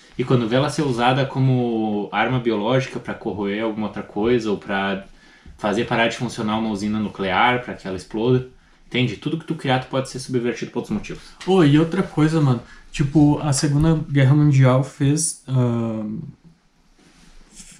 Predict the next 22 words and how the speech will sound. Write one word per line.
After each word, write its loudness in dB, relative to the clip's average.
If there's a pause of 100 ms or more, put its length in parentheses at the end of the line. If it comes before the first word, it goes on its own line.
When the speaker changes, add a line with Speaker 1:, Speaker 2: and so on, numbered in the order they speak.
Speaker 2:
ah, 2
criou 6
muitas 2
coisas, 2
tipo, -12
muitos 2
avanços 0
tecnológicos, -2 (380)
muita 0 (200)
co-, -2 (100)
coisa -2
arada -4
pra -6
caralho, -4
assim, -6
tipo, -10 (840)
aí 2
tu -6
pensa, 2
mano, 2 (1400)
ah, 0 (760)
só, 0